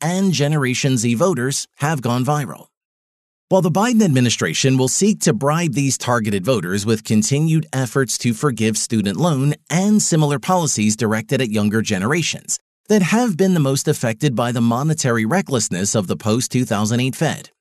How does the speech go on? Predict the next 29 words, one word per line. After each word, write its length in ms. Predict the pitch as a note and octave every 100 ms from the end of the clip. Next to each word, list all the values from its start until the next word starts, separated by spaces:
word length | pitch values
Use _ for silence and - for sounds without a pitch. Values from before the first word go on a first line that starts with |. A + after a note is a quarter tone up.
| _ _ _ _ _ _ -
the 80 |
willingness 460 | F#3 C4+ C#4 G3 D#3
to 160 | D3+ C3+
accept 400 | - B2+ G#2+ -
the 120 | A#2+
inflationary 720 | A2 B2 C3+ C3 B2 A2 A2+
damage 380 | G3+ G#3 E3+ E3
of 140 | C3+
the 100 | C3+
last 240 | C3+ C3+ -
several 320 | A#2 G2+ G2+
years 540 | D#3 F3 G#2+ A2 - - _ -
will 180 | F#3
likely 460 | F3 F3 G3+ A#3+ A#3
continue 560 | E3+ C#3+ C#3 B2+ C3 A#2+
to 240 | C3+ B2
undermine 680 | C#3+ F3+ E3 C3+ A2+ A2+ A#2+ -
any 320 | B2 C#3+ F#3 E3
political 540 | - C3 B2+ A#2+ A2+
campaign 680 | A2 F#2+ F#2 G#3 E3 C#3 D3+ - _ -
trying 320 | A#3 B3 A3+
to 140 | E3+
champion 520 | - D3 C#3 D3 C#3+
Bidenomics 760 | A2+ G2+ G#2 F#3 G3 C#3+ - - -
as 160 | C#3
a 60 | B2+
positive 500 | - F#2 F#2+ A#2+ A2
path 240 | - D2 -
forward. 440 | A#2 E2+ D#2